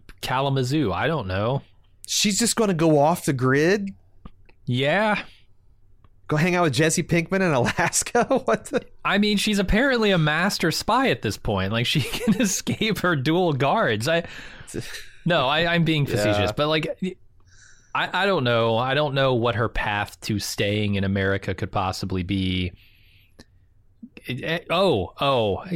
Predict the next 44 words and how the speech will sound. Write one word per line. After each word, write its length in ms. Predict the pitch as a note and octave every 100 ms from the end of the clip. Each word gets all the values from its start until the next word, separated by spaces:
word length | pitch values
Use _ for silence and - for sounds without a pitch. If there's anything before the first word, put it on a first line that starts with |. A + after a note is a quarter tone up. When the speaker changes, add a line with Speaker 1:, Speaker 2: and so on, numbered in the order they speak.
| B2
Speaker 1:
giving 300 | C#3 C#3 C3
secrets 420 | - B2 A#2 G2+
to 100 | -
the 100 | G#2
Americans, 680 | F#2+ F#2 E2+ - F2 - - - - - - G#2
being, 540 | A#2 A#2 A2 G#2+ A2+ -
being 260 | A#2 A#2+ A2
the 80 | G#2+
triple 340 | A#2 G#2 F#2+
agent. 340 | F2+ F2+ F2 - - - - - - - - - -
Um, 560 | A2 G2+ G2 F#2 F2+ - - - - - - - - - - - - _
Speaker 2:
What 180 | - D3
has 100 | E3
Speaker 1:
what 80 | B2
Speaker 2:
Russia 180 | D3 -
Speaker 1:
if 40 | D3+
she, 60 |
Speaker 2:
got? 120 | A#2
Speaker 1:
what 100 | G#3 -
if 60 | F#3+
she 80 | D#3+
tells 340 | D#3+ D3 B2
them 120 | C3+
about 360 | A#2 A2 G#2+ -
the, 140 | G#2+ G2
the 80 |
faulty 400 | - A#2 G#2+ -
bolts? 420 | F#2 F#2+ D#2 - G#2+
Is 100 | F#2+
that 180 | G#2 A#2
enough 240 | B2 -
to 80 | A#2+
do 200 | C3 C3+
it? 200 | C3 - - - _ _ - - - - - - - - - - - -
Speaker 2:
See, 180 | - G#3+
I, 280 | E3+ G3+ F#3+
I 40 |
thought 180 | F#3+ F#3
you 100 | E3+
and 100 | E3
I 60 | D3+
both 260 | C3 C3+
agreed 380 | A2 G#2+ B2 A#2
that 180 | G#2